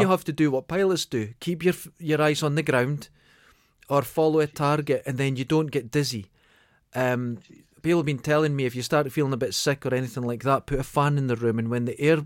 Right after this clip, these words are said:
Speaker 2: blows against you, your body can tell which way it's facing.
Speaker 1: Oh, fuck's sake, that's weird.
Speaker 2: It's amazing.
Speaker 1: Uh-huh.
Speaker 2: But everyone was telling me on
Speaker 1: You
Speaker 2: Twitter,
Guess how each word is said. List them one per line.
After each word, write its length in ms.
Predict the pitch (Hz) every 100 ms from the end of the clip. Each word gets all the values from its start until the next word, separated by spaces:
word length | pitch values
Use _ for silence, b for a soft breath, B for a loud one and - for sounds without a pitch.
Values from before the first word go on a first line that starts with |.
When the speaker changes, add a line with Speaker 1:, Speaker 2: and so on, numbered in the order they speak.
| -
Speaker 2:
blows 260 | 139 143 131
against 500 | 117 139 147 - -
you, 40 | 120
your 160 | 110
body 340 | 113 135 143 143
can 160 | 139
tell 340 | 120 135 127 123
which 320 | 117 123 -
way 160 | 127 131
it's 120 | 113
facing. 340 | - 113 -
Speaker 1:
Oh, 300 | 147 151 147
fuck's 580 | 135 - 185 165 - -
sake, 460 | - 107 107 95 -
that's 340 | 123 127 -
weird. 580 | 92 90 98 98 90 78 -
Speaker 2:
It's 480 | 170 165 - - - - _ -
amazing. 1040 | 180 175 180 180 180 190 196 208 185 170
Speaker 1:
Uh-huh. 220 | 120 131 80 - _ _ _ _ _ _ -
Speaker 2:
But 140 | 123
everyone 280 | 135 185 226
was 120 | 208 -
telling 220 | 151 139
me 80 | 135
on 80 |
Speaker 1:
You 60 | 202
Speaker 2:
Twitter, 440 | - 135 - 101